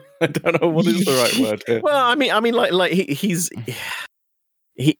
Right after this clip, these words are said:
Speaker 2: he's a tremendous dork in that kind of California self-help way. Um, he's, he's played almost exclusively for laughs.
Speaker 1: Yeah.
Speaker 2: And, and <laughs> like, like, to the point where his wife and other characters just sort of laugh about him behind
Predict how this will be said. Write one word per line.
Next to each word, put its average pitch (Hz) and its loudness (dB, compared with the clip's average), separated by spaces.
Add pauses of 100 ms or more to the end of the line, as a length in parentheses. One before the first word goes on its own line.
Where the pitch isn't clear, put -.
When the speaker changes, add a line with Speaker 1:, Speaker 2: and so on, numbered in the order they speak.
Speaker 2:
he's 220 0
a 170 2
tremendous 170 0 (580)
dork 131 0
in 120 0
that 120 0
kind 117 0
of 107 -2 (100)
California 110 2
self-help 107 0 (200)
way. 80 0 (420)
Um, 95 0 (440)
he's, 135 0
he's 131 0
played 135 0
almost 117 2
exclusively 107 0
for 107 0
laughs. 95 0 (440)
Speaker 1:
Yeah. 127 0
Speaker 2:
And, 107 0
and 113 -2 (140)
<laughs> - -10
like, 139 0
like, 156 -2 (160)
to 156 0
the 147 0
point 147 0
where 135 2
his 135 0
wife 117 0
and 107 -2
other 120 0
characters 110 0
just - 0
sort 110 2
of 107 2
laugh 117 0
about 117 -4
him 120 -2
behind 123 -2